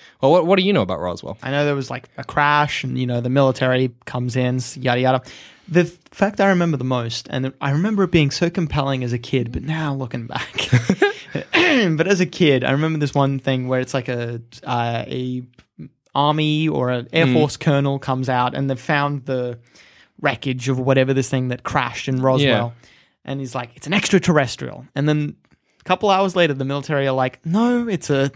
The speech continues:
Speaker 1: It's a,
Speaker 2: it's a
Speaker 1: it's a weather balloon.
Speaker 2: weather balloon." <laughs> People are like, "Ah, proof." That one guy came out. And I'm like, "Yeah, that one guy, that one colonel comes out, and he's like, 'It's a
Speaker 1: Hmm.
Speaker 2: thing.'" And then they cover it up.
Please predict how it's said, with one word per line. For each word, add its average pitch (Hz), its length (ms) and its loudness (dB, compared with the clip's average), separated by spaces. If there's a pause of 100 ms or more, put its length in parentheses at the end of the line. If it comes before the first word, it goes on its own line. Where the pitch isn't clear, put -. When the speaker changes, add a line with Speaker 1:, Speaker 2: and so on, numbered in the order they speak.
(320)
Speaker 1:
It's - 100 -14
a, 214 40 2
Speaker 2:
it's 214 80 0
a 147 120 -4 (220)
Speaker 1:
it's - 100 -14
a 196 40 -6
weather 170 180 2
balloon. 104 300 -4
Speaker 2:
weather 170 260 2
balloon." 139 260 -4 (240)
<laughs> - 240 -20
People 165 240 0
are 143 60 0
like, 131 320 -2
"Ah, 190 300 0 (140)
proof." - 420 2 (140)
That 147 160 0
one 226 160 -4
guy 135 180 0
came 131 260 -4
out. 117 240 -6 (340)
And 208 100 4
I'm 139 100 0
like, 131 200 -2
"Yeah, 214 280 4
that 165 160 2
one 240 240 0
guy, 127 240 2
that 143 220 -4
one 196 340 -4
colonel 127 340 -2
comes 135 300 -4
out, 123 160 0
and 120 120 -6
he's 208 200 -2
like, 135 200 -2
'It's 135 180 -6
a 123 180 0
Speaker 1:
Hmm. 120 80 -4
Speaker 2:
thing.'" 131 180 -2
And 175 80 -4
then 247 100 -2
they 240 100 0
cover 185 280 0
it 170 80 2
up. - 200 0